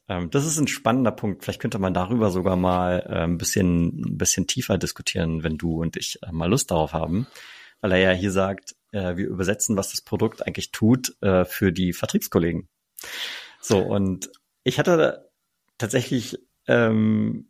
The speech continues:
kürzlich meine Diskussion mit einem, mit einem Vertriebsmitarbeiter, der auch sowas gesagt hat wie, „Ja, du, ich bin hier seit, äh, zehn, zwölf Jahren, mache ich Vertrieb.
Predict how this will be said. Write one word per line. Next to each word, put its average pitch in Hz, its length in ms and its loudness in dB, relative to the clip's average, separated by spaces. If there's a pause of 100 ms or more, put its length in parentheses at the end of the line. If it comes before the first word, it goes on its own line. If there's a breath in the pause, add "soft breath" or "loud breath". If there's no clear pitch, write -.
kürzlich - 340 -2
meine 120 200 4
Diskussion 110 920 0
mit 110 240 -2
einem, 104 540 2
mit 104 240 0
einem 101 260 0
Vertriebsmitarbeiter, 107 1120 0 (1000)
der 113 80 2
auch 104 40 -2
sowas 101 280 0
gesagt 107 280 -2
hat 90 160 -6
wie, 92 60 -2
„Ja, 95 200 2
du, 110 380 0 (100)
ich - 120 -12
bin 107 140 2
hier 95 160 0
seit, 98 300 0
äh, 98 120 -6
zehn, 101 420 -2
zwölf - 280 -4
Jahren, 101 260 0
mache 101 180 -6
ich - 80 -12
Vertrieb. - 460 -4